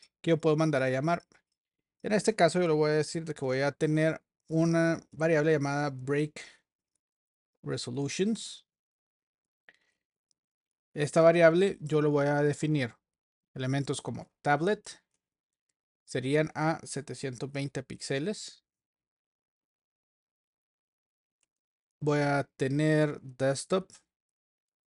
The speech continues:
a mil veinticinco píxeles. Voy a tener widescreen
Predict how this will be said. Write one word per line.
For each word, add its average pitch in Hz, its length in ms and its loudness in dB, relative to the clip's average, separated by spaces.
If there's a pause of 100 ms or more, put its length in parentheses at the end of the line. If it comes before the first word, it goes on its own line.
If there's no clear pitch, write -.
(580)
a 139 120 -8
mil 135 220 -4
veinticinco 139 760 -6
píxeles. 160 880 -6 (1120)
Voy 131 180 -4
a 127 100 -2
tener 131 380 -4
widescreen 151 1080 -2